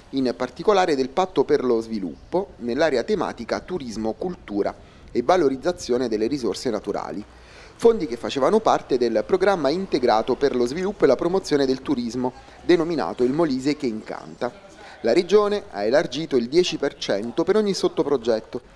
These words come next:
ma la mancanza di progressi significativi nella loro realizzazione ha portato la Regione Molise il venticinque maggio scorso a revocare le determine con cui aveva erogato le somme anticipate,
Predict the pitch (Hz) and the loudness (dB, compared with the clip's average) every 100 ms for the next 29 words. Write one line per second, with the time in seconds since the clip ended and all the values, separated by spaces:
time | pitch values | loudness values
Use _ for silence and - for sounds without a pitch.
0 | - - 190 262 214 196 - 143 165 175 | -20 -6 2 4 4 2 0 0 0 0
1 | 135 127 127 127 147 - 120 127 127 123 | -2 0 0 2 0 -4 -10 -6 -6 -4
2 | 127 - 170 156 110 98 101 135 127 113 | -4 -4 -4 -4 -4 -4 2 4 4 2
3 | 107 117 156 202 - 104 98 - - - | 0 -2 -4 -6 -4 -4 -4 -10 -20 -20
4 | - 131 - 202 214 196 160 117 113 127 | -10 -4 0 0 2 2 2 0 0 0
5 | 170 139 117 117 107 98 123 123 113 135 | 0 0 -2 -4 -6 -4 -4 -4 -8 -6
6 | 117 107 98 190 - 113 110 - - - | -4 -4 -2 -4 -2 -4 -4 -6 -10 -12
7 | - - 117 208 220 165 139 139 113 110 | -20 -4 0 2 0 -2 -2 -2 -2 -2
8 | 151 147 104 135 180 185 190 185 190 175 | -2 -2 -4 -4 -4 -4 -4 -4 0 0
9 | 131 107 110 - 185 139 110 90 123 131 | 0 -2 -2 0 2 2 0 -6 -4 -6
10 | - 110 131 123 120 113 120 107 104 117 | -4 -4 -4 -6 -8 -10 -4 -4 -2 -6